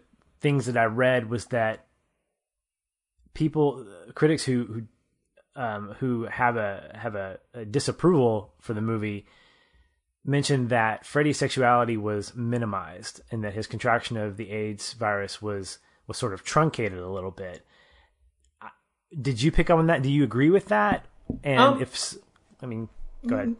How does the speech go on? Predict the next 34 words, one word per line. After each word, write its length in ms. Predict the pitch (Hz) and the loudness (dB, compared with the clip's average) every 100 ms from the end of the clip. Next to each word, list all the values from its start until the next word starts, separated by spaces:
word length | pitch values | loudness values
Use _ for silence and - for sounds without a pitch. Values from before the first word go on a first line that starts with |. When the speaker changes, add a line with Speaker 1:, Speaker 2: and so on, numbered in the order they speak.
| - 247 | -8 -2
Speaker 2:
no, 580 | 208 226 247 302 302 - - | 4 6 8 6 2 -2 4
I, 220 | 208 220 | 4 4
I 140 | 220 | 2
don't 320 | 196 254 277 - | 4 4 2 2
think 260 | 240 226 | 2 2
that 240 | 208 190 - 156 | -2 -2 -4 -18
they 240 | 151 180 175 | -6 -4 -2
diminished 580 | 151 160 175 180 175 - 147 | -4 -4 -4 -4 -6 -8 -10
the 140 | 170 - | -10 -8
aids 320 | 170 170 151 | -6 -6 -8
portion. 640 | - 175 165 - 160 156 147 - - | -10 -8 -6 -4 -6 -6 -12 -20 -10
Specifically, 760 | - 233 302 294 302 233 - - | 4 6 6 0 4 4 2 -2
if 100 | 202 | 2
anything, 360 | 330 302 220 170 | 4 4 2 0
they 140 | 156 | -2
amplified 560 | 156 160 202 247 233 214 | -4 -4 -4 0 0 0
the 160 | 240 | -2
aids 180 | 226 220 | -2 -4
portion 420 | - 254 233 240 | -6 -4 -4 -6
because, 560 | 208 180 180 165 143 135 _ _ _ _ _ | -6 -6 -6 -6 -8 -16 _ _ _ _ _
like 180 | 190 180 | -4 -2
I 80 | 175 | -4
said, 320 | 165 185 147 | -2 -2 -2
Jim, 480 | 139 185 180 175 156 _ - | -4 -4 -2 -4 -8 _ -10
uh, 340 | 147 135 127 123 _ _ _ _ _ - | -8 -8 -10 -16 _ _ _ _ _ -12
what 120 | 160 | -12
was, 160 | 156 - | -12 -16
what, 220 | 151 151 - | -16 -16 -14
uh, 140 | 143 | -14
what's 220 | 131 135 | -14 -14
his 100 | 147 | -14
name? 300 | 143 131 117 _ _ _ | -14 -14 -18 _ _ _
His 180 | 156 151 | -14 -8
partner. 420 | - 175 143 120 | -2 -2 -2 -12